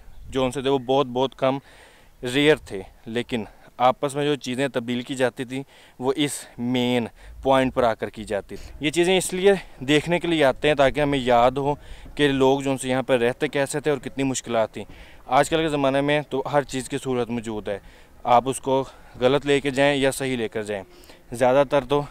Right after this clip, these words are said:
यही होता है कि जो new generation है हमारे जैसी, दोनों रास्ते उनके सामने होते हैं, उन्होंने choose करना होता है कि राइट जाएं या रॉन्ग जाएं। I think जो सबसे बेहतर यही है कि हम लोगों को सीधा रास्ता इख्तियार करना चाहिए। तो ये एक छोटा सा एक जो tour था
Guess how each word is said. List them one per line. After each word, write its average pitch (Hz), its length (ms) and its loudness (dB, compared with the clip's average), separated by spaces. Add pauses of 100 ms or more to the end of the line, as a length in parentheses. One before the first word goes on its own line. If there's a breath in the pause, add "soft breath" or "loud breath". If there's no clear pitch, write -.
(180 loud breath)
यही 147 240 0
होता 135 300 0
है 127 180 4
कि 127 100 -6
जो 117 200 -4 (320 loud breath)
new 156 180 2
generation 135 540 0
है 135 80 2
हमारे 117 300 2
जैसी, 120 460 -2
दोनों 160 300 6
रास्ते 147 240 2
उनके 135 160 0
सामने 117 320 0
होते 110 220 -6
हैं, 98 100 -8 (340 loud breath)
उन्होंने 180 260 4
choose 135 280 -2
करना 110 220 0
होता 107 260 -2
है 101 120 -2 (300 soft breath)
कि 123 80 0
राइट 120 280 4
जाएं 135 300 4 (160)
या 120 140 2
रॉन्ग 110 240 0
जाएं। 101 220 -4 (180)
I 120 160 -4
think 135 200 -2
जो 127 140 -2
सबसे 131 420 -6
बेहतर 120 380 -6
यही 127 240 -2
है 123 100 -2
कि 120 120 -4
हम 113 140 -2
लोगों 117 200 0
को 113 120 -6
सीधा 113 220 -8
रास्ता 110 280 -8
इख्तियार 104 320 -6
करना 107 260 -6
चाहिए। 113 320 -8 (260 loud breath)
तो 151 60 0
ये 156 100 2
एक 156 80 -2
छोटा 143 320 0
सा 151 140 -2
एक 127 120 -4
जो 127 80 -2
tour 131 340 2
था 113 280 -2